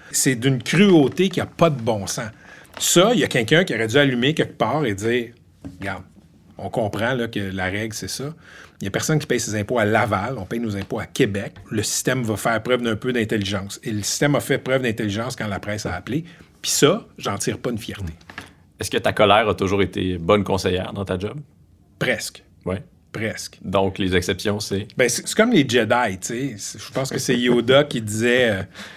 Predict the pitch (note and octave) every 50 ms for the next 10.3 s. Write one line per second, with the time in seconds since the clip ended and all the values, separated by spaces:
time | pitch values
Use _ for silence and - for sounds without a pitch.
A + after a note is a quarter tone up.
0 | - - - G#2 G2+ G#2 G#2+ A2+ B2 C#3 C3 C3 - C3 A2 G2+ G2 G2 G2+ G2+
1 | G2+ G2+ F#2+ F#2+ F#2+ F#2 F#2 F#2 F#2 G2 F#2+ G2 G2+ G2+ - - G#2+ A2 G2 F#2+
2 | - - B2 A#2+ B2 B2 G#2+ - G2 F2+ - - - - _ _ - - G#2+ -
3 | - G#2 G#2 A2 A2+ A2 G#2 G2+ F#2 F#2 G2 G#2+ G2 - - B2 C3+ C#3+ A2+ F#2
4 | - - - G#2+ A#2 C3 - _ - - - - - - - - - - - -
5 | - - B2+ - - - - - - - D#3 C#3 - - A3 G#3 F#3+ - - -
6 | B2+ C3+ C#3 C3+ A#2 G#2+ A2 - - - - - - - A2+ G#2+ G2+ - - -
7 | C3+ C3 - A2 F#2+ F#2 - G#2 G2 - - A2 A2+ G#2+ - - F#3 F3+ - -
8 | G2+ - - A2 G2+ F#2+ F2+ F#2+ - - _ _ - - B2+ - - C3+ - -
9 | D#3 C#3+ A#2+ A2 - C#3 C3 C3+ - - A2+ G#2 G2+ - - - - - - F2+
10 | F2 - - - - -